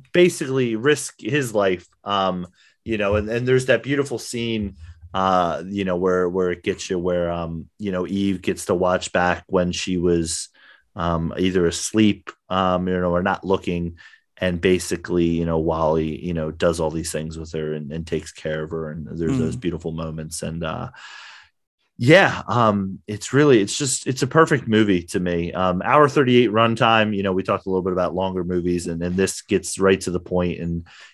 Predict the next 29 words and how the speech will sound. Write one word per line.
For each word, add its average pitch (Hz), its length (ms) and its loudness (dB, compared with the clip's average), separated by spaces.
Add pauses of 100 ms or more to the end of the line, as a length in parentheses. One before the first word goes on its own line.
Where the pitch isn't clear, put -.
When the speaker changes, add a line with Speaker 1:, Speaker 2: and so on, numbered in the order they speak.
(100)
Speaker 1:
you 127 80 4
know, 110 280 6
maybe 143 540 4
it 120 100 4
does, 131 600 6
you 120 140 -2
know, 107 160 4
if 104 320 0
you 101 120 -2
wanna 107 240 4
make 107 200 2
a 107 80 -2
criticism 104 560 -2
of 101 120 4
it, 98 60 2
it 90 80 -12
does 98 200 2
get 98 120 -4
a 98 60 0
little 95 160 0
two 101 160 -4
thousand 92 400 0
one 92 160 0
Space 95 340 0
Odyssey 104 400 0
at 104 80 -2
the 104 120 0
end 101 320 2
that 92 200 0